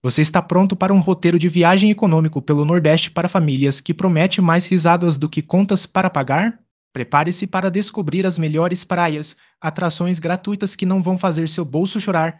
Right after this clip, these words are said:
e aquela comida maravilhosa que deixa a gente com água na boca, mas sem precisar hipotecar a casa.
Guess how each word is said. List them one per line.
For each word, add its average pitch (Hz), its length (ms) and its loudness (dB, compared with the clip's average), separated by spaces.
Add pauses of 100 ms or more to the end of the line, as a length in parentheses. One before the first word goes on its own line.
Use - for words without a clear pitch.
e 180 60 -4
aquela 190 320 -2
comida 185 360 -2
maravilhosa 185 720 0
que 180 120 -8
deixa 190 260 0
a - 20 0
gente 165 300 -4
com 147 220 -6
água 135 180 -4
na 160 80 -2
boca, 160 540 -4
mas 160 160 -2
sem 175 160 -4
precisar 180 420 -4
hipotecar 190 480 -4
a 175 60 -2
casa. 117 560 -6